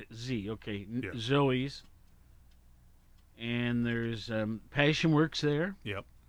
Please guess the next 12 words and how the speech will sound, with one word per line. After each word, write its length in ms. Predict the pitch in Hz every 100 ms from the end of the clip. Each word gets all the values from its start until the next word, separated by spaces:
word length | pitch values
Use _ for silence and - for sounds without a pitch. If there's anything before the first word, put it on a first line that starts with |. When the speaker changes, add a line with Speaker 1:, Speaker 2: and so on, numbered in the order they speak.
| - - - - - - - - - - - - - - -
Speaker 2:
Kinda 200 | 107 110
behind 440 | 101 101 110 110 101
the 60 |
realm. 120 | 127
Speaker 1:
Performance, 580 | 107 143 147 151 151 - - - - - -
Performance 540 | 123 117 135 139 139 -
Signs 600 | 139 135 143 156 165 139
has 360 | 139 131 120
an 100 | 120
entry 400 | 123 131 - 143
there. 400 | 139 135 139 160 170
Speaker 2:
Yeah, 160 | 98